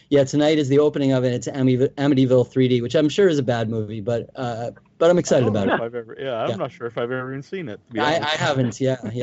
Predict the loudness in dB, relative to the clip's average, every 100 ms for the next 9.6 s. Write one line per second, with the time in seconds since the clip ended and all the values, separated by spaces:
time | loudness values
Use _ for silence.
0 | -4 0 0 2 4 4 4 2 2 0
1 | 4 4 4 2 -2 -2 -2 -4 -4 -2
2 | 2 4 2 0 -2 -2 -6 -8 -6 -4
3 | -2 -2 0 0 0 0 -2 0 0 -2
4 | -4 -8 -4 -2 0 -2 -6 -10 -4 -2
5 | 0 2 2 0 -2 -4 -4 0 0 0
6 | -4 -8 -8 -8 -8 -8 -2 0 0 -2
7 | -2 0 0 -2 -4 0 2 2 2 -2
8 | 0 0 0 0 -2 0 0 0 -4 -4
9 | -8 -6 -4 -4 -6